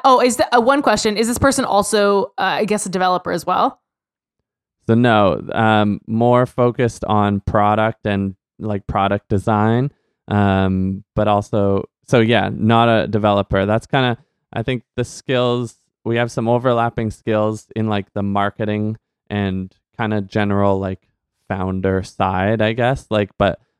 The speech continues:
Speaker 2: yeah, and then he is much better at, uh, the design side, and I am better at the development side. So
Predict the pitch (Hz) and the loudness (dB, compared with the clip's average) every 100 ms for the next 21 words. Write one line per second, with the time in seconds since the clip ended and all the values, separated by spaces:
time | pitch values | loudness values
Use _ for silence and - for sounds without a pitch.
0 | - 107 67 - 78 107 107 104 98 _ | -6 -4 -4 -6 -4 0 0 0 -4 _
1 | _ _ _ - 110 104 95 - _ _ | _ _ _ -6 0 0 -2 -8 _ _
2 | _ _ - 107 107 101 - 104 101 104 | _ _ -8 -2 0 -2 -2 0 2 0
3 | 104 101 101 - - - _ _ _ _ | -2 -4 -4 -4 -8 -14 _ _ _ _
4 | _ _ - 98 78 101 104 104 95 101 | _ _ -6 -4 -4 -4 -2 -4 -2 -4
5 | 98 107 113 156 _ _ _ _ _ _ | -2 -2 -2 -6 _ _ _ _ _ _
6 | 113 117 156 160 _ 110 107 101 101 98 | -2 0 -2 -8 _ -2 0 0 0 -2
7 | 101 98 - _ _ _ 98 98 95 92 | -2 -6 -12 _ _ _ -6 -4 -2 -4
8 | - 98 101 113 120 101 107 - 104 104 | -6 -6 -2 0 0 -2 -4 -2 0 0
9 | 104 - 110 | -2 0 0